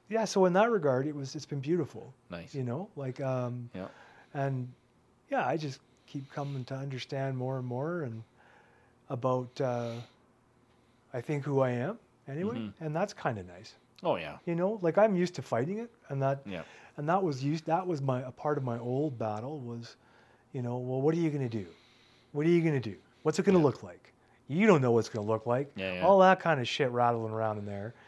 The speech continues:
Speaker 2: Yeah.
Speaker 1: And then now there's just none of that shit. Because
Speaker 2: That's
Speaker 1: it's too
Speaker 2: awesome.
Speaker 1: late.
Speaker 2: Yeah.
Speaker 1: <laughs>
Speaker 2: Yeah.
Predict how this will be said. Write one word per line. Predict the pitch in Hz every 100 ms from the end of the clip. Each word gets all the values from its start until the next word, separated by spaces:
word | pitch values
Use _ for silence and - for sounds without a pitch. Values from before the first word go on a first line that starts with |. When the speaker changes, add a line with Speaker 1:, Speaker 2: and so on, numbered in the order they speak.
| -
Speaker 2:
Yeah. | 90 90 -
Speaker 1:
And | 117
then | 123 127 123 127
now | 127 139 143
there's | 131 120
just | 123
none | 127 131
of |
that | 113 107
shit. | - 110 - _ _ _ _ _ _ _ _
Because | 131 170 135
Speaker 2:
That's | 117
Speaker 1:
it's | 143
too | 208
Speaker 2:
awesome. | 180
Speaker 1:
late. | 135 - - - -
Speaker 2:
Yeah. | 113 117
Speaker 1:
<laughs> | 233 - - - 285 -
Speaker 2:
Yeah. | 131 156